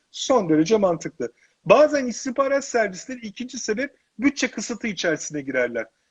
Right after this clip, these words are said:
Bitcoin ma-, Bitcoin madenciliğiyle ya da kripto para madenciliğiyle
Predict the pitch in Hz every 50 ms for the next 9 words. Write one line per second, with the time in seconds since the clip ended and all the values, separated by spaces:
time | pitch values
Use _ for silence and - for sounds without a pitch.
0 | _ _ - 233 254 - - - 262 262 254 240 233 240 240 233 - 190 190 202
1 | - - 165 165 220 226 - - 262 240 233 233 226 214 185 185 190 190 196 202
2 | 196 214 214 208 185 202 208 214 220 214 185 156 170 202 - 202 185 175 196 -
3 | - 214 208 - - 190 170 196 190 196 196 185 185 180 180 175 190 185 180 170
4 | 160 190 180 185 165 175 220 247